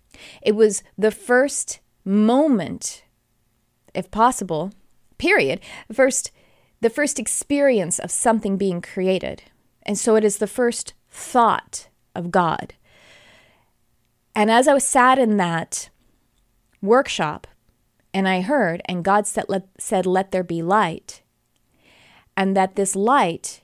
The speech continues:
is what we who are mystics understand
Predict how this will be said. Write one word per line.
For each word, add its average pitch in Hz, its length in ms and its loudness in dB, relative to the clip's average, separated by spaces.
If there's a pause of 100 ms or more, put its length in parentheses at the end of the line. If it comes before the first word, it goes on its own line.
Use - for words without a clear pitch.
(160)
is 190 160 -4
what 185 200 0
we 220 680 -4 (280)
who 190 220 0
are 170 360 -2 (120)
mystics - 840 -4 (1080)
understand 208 800 0